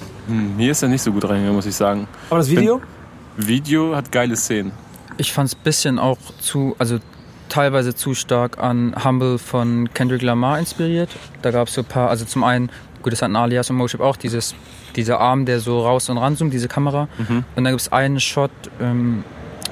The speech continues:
Speaker 3: Kendrick Lamar steht da vor einer, in so einer Menschenmasse, die alle mit dem Kopf nicken und Casey in der Menschenmasse, die grünen Hoodies aufhaben und im Rücken zu ihm stehen sozusagen.
Speaker 1: Oh, kommt es von
Speaker 3: Also
Speaker 1: Kendrick? Ist es davon inspiriert?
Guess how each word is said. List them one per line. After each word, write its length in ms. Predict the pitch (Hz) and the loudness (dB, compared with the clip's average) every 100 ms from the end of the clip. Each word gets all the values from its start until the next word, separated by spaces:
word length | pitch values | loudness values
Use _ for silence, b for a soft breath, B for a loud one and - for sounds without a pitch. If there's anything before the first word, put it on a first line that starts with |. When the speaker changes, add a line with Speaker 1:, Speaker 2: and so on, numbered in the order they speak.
| - - - | -12 -12 0
Speaker 3:
Kendrick 220 | 139 131 | 2 4
Lamar 260 | 127 131 131 | 4 4 2
steht 240 | - 123 | -2 0
da 260 | 123 123 117 - | 2 2 0 -4
vor 140 | - 120 | -2 0
einer, 380 | 117 113 113 113 - - - - - - - - - | 2 0 -2 -6 -12 -18 -18 -18 -20 -20 -20 -8 0
in 120 | 143 | 2
so 60 | |
einer 120 | 139 131 | 2 2
Menschenmasse, 540 | 143 170 175 156 151 | 2 0 0 0 0
die 100 | 135 | 2
alle 100 | 131 | 2
mit 80 | 139 | 2
dem 80 | 135 | 0
Kopf 240 | - 160 - | 0 -2 -2
nicken 220 | 147 135 | -2 0
und 260 | 127 120 117 - - - | 2 0 -2 -8 -18 -12
Casey 680 | - 135 135 - 135 123 127 - - - - - - | 0 2 2 -2 -2 0 -2 -6 -18 -20 -20 -20 -12
in 160 | - 120 | -2 2
der 320 | 120 117 117 - - | 2 2 0 -2 0
Menschenmasse, 760 | 127 127 131 123 - 123 120 | 0 2 2 0 0 0 0
die 200 | 110 113 | 0 -4
grünen 560 | - 135 123 120 117 120 | -2 0 2 2 2 2
Hoodies 260 | 135 135 - | 0 0 0
aufhaben 280 | 120 123 120 | 0 2 2
und 60 | |
im 100 | 120 | 2
Rücken 300 | 120 151 147 - | 2 2 0 -2
zu 120 | 143 | 0
ihm 140 | 135 | 0
stehen 260 | - 135 135 | 0 0 0
sozusagen. 400 | 131 - 127 120 | -2 -4 -2 0
Speaker 1:
Oh, 40 | |
kommt 180 | 110 120 | 2 2
es 100 | 107 | 2
von 120 | - | 0
Speaker 3:
Also 120 | 98 117 | 2 2
Speaker 1:
Kendrick? 340 | 113 104 113 | 4 2 2
Ist 140 | 82 | -4
es 140 | 98 - | -6 -2
davon 260 | 98 - | -2 0
inspiriert? 420 | 95 - 98 101 | -4 -2 0 2